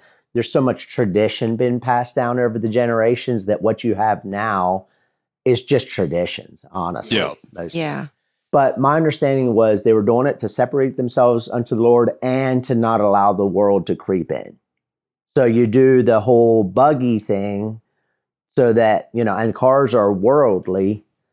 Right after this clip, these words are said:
Speaker 1: is what they say. However, it's really fascinating to watch how much they utilize all of it now. And that, yeah, so talking about the Amish, there's, there's where I grew up, and I think Janine experienced the same thing, right?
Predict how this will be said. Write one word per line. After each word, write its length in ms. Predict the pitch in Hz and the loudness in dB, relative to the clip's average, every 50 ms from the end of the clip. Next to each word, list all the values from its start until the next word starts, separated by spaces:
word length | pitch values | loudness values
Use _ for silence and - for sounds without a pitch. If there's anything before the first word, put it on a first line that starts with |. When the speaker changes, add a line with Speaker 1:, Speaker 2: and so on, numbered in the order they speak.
| _ _ _ _ | _ _ _ _
Speaker 1:
is 420 | - 127 123 113 104 92 - - - - | 0 2 4 4 2 0 -4 -8 -12 -4
what 320 | 123 123 - 131 - - | 0 2 2 2 2 0
they 180 | 113 104 95 92 | 0 0 0 0
say. 840 | - - - - 208 190 160 120 104 98 95 101 107 113 127 - _ | -2 -4 0 2 4 4 4 4 4 2 2 0 0 0 -2 -6 _
However, 420 | - - 139 139 131 110 113 107 | -4 0 2 2 2 2 2 2
it's 280 | 98 92 - - - - _ _ _ _ | 0 0 -4 -12 -20 -20 _ _ _ _
really 280 | 131 131 147 135 113 104 | -2 0 2 2 2 2
fascinating 640 | - - 117 107 104 - - 110 101 98 95 90 95 | 0 0 0 0 0 -2 -4 -6 -4 -4 -4 -4 -4
to 80 | 92 95 | -4 -2
watch 260 | 92 98 95 92 - | 0 0 0 -2 -2
how 140 | - 107 101 | -6 -6 -6
much 280 | 95 92 85 - - | -6 -6 -8 -12 -16
they 180 | - 82 80 82 82 | -18 -20 -18 -10 -6
utilize 560 | 107 110 95 95 90 85 82 67 67 82 95 | -4 -4 -2 -2 -4 -4 -4 -6 -8 -8 -8
all 240 | 92 80 87 82 82 | -8 -6 -6 -6 -8
of 120 | - - | -10 -12
it 120 | - - - | -14 -18 -18
now. 420 | 95 95 95 85 78 82 87 - _ _ _ _ _ _ - | -18 -16 -16 -16 -16 -18 -20 -20 _ _ _ _ _ _ -2
And 180 | 135 131 131 | 0 2 2
that, 180 | 131 123 - - | 2 2 2 2
yeah, 260 | 127 151 143 104 90 | 2 4 4 4 2
so 200 | - - - 151 | -2 0 0 0
talking 480 | 131 - 156 156 160 156 - 151 131 123 | 0 2 2 2 2 2 0 0 0 0
about 300 | 117 117 110 107 - - | 2 2 2 2 0 -2
the 100 | 95 92 - | -4 -4 0
Amish, 540 | 123 151 196 196 147 104 98 107 107 - - | 2 2 2 2 2 2 0 0 -2 -2 0
there's, 280 | 135 143 139 113 - - - | 2 2 2 2 0 -4 -2
there's 440 | 123 131 127 123 107 - - - _ _ _ _ _ _ _ _ _ | 2 2 4 2 2 -2 -6 -12 _ _ _ _ _ _ _ _ _
where 200 | - 123 120 120 | -2 2 2 4
I 120 | 147 196 240 | 4 4 4
grew 240 | 160 139 131 120 | 4 4 4 4
up, 100 | 120 - | 4 2
and 100 | - 127 | 0 -2
I 60 | 123 123 | -4 -2
think 240 | - 208 214 170 | -2 -4 -4 -4
Janine 320 | 123 123 131 135 143 135 123 | -4 -4 -4 -2 -2 -4 -4
experienced 540 | 107 - - - 123 120 120 110 101 - - | -6 -8 -8 -6 -4 -4 -4 -4 -6 -8 -12
the 60 | 98 | -16
same 260 | - - 113 104 95 | -12 -10 -10 -8 -8
thing, 240 | - - 113 98 92 | -8 -8 -10 -10 -10
right? 320 | 92 98 107 120 - - | -8 -6 -4 -4 -4 -4